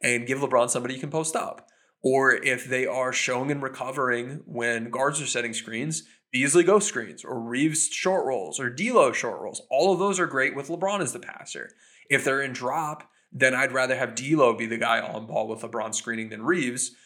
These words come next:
because I trust D'Lo's pull-up three-point shooting a bit more. Um, there's so much you can do, and it's just about, like, what is the defense in?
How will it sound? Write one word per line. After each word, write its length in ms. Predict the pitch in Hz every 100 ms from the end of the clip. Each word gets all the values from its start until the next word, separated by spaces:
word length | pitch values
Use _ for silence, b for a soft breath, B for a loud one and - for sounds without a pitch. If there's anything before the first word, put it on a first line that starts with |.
| b
because 240 | 127 123 117
I 200 | 101 131
trust 300 | 147 123 120
D'Lo's 340 | 120 120 110
pull-up 360 | - 147 123 104
three-point 360 | 113 110 113 110
shooting 240 | 113 113
a 40 |
bit 240 | - - -
more. 280 | 71 - _ _ _ _ _
Um, 420 | 127 117 110 104 - _ _ _ _ _ _ _ _ _ _
there's 260 | 117 156 147
so 160 | 180 175
much 200 | 170 170
you 80 |
can 180 | 160 143
do, 340 | 127 131 131 127
and 180 | 123
it's 120 | 120 -
just 180 | 135
about, 220 | 131 117 117
like, 140 | 117
what 180 | 117 135
is 100 | 143
the 100 | 127
defense 380 | 120 123 117 113
in? 440 | 117 131 175